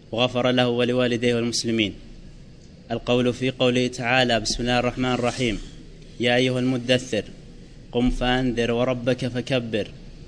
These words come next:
وثيابك فطهر والرجز فاهجر ولا تمنن تستكثر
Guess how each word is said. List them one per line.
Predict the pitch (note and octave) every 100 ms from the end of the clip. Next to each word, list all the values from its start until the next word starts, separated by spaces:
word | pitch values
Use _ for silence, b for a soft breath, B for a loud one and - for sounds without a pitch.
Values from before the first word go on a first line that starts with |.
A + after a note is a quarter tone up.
| -
وثيابك | A2+ - C3 C3 B2+ B2+ B2
فطهر | B2 B2 C3 A#2+ A2+ A2+
والرجز | A#2 B2+ C3+ A#2+ B2
فاهجر | C3+ B2+ A#2 A2 G#2 - - - - - A#2
ولا | A#2+ B2+
تمنن | B2 C3+ C3+ C3+ B2+
تستكثر | C3 B2 - B2+ - G#2